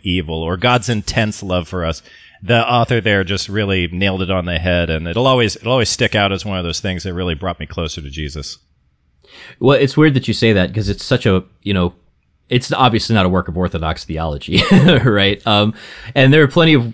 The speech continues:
Speaker 2: uh, things like that were not a work of orthodox theology. Like, I remember watching Kevin Smith's Dogma, um, which is, like, a horribly, like, I don't know how I would watch it now without, like, you know, losing my lunch.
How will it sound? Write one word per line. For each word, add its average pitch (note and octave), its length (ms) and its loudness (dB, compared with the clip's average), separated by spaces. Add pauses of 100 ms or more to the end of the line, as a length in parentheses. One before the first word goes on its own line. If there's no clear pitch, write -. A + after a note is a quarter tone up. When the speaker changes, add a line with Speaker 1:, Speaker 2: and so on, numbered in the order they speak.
(120)
Speaker 2:
uh, G2 200 4
things G#2+ 320 2
like F#2+ 180 0
that G2 120 2
were F#2 280 2
not G2+ 260 2
a G#2+ 40 0
work G2 200 0
of - 100 -6
orthodox F2 420 -2
theology. F2+ 400 0
Like, F2+ 140 0
I G#2 40 4
remember G2+ 260 2
watching F2 340 0
Kevin F2+ 320 -2
Smith's - 380 -6
Dogma, E2 580 -4 (320)
um, D2+ 380 -4
which F2+ 220 -6
is, F2+ 120 -6
like, D#2+ 140 -6
a D#2+ 100 -4
horribly, E2 720 -4 (440)
like, F2 120 -2
I A2 60 4
don't A2 140 2
know G#2 100 2
how F#2+ 200 4
I F2 100 4
would E2 100 -2
watch E2+ 280 -2
it E2 120 -10
now E2+ 500 -2 (140)
without, F2 320 -4
like, E2 300 -10 (300)
you F#2+ 140 -6
know, D#2 300 -10
losing F#2+ 380 -2
my E2 140 -2
lunch. E2 440 -4